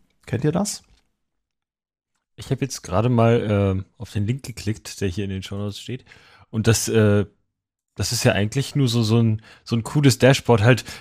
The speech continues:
Speaker 2: genau darüber, wo, wo, äh, wo Felix, äh, vorhin schon drüber geredet hat. Ähm, äh,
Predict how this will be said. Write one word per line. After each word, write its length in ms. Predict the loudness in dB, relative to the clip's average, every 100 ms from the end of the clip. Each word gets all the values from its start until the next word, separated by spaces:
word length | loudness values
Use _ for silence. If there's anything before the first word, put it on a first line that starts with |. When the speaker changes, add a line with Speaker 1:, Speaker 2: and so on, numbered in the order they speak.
| _
Speaker 2:
genau 260 | 2 6 6
darüber, 420 | 6 4 4 4
wo, 220 | 2 0 2
wo, 320 | 0 0 0
äh, 380 | 2 4 2 -2
wo 80 | -4
Felix, 440 | -2 -2 -2 -6
äh, 140 | -6
vorhin 280 | -4 -2 -4
schon 120 | -4
drüber 140 | -10 -8
geredet 300 | -6 -4 -2
hat. 180 | -4 0
Ähm, 240 | 0 0 -2 _ _ _ _ _ _ _ _ _ _ _ 0
äh, 340 | 4 6